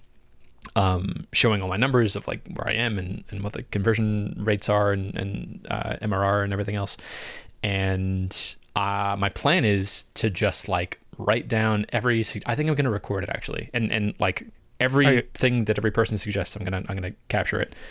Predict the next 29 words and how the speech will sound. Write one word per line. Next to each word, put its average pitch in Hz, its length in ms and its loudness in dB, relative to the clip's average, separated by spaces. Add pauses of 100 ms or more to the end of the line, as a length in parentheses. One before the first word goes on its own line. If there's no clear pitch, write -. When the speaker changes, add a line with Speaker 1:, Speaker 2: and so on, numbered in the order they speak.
(340)
Speaker 1:
Um, 92 440 -2 (180)
and 92 140 -2
then 87 300 -4 (340)
hopefully 101 300 2
that'll - 340 -2 (260)
set - 240 0
my 95 100 -4
path - 300 -4
of - 260 -8 (260)
what 104 260 -4
the - 140 -2 (180)
work 98 200 -2
is 107 120 -4
that - 120 -6
I 95 40 -4
need 98 120 -4
to - 60 -2
be 98 60 0
doing 104 220 0
to - 100 -6 (720)
get 101 120 -4
to - 80 -6
that 104 140 -2
twenty 107 200 -2
K 110 120 -2
M 101 160 -2
R 113 80 2
R. - 280 -2 (380)
Speaker 2:
Yeah. 117 160 -6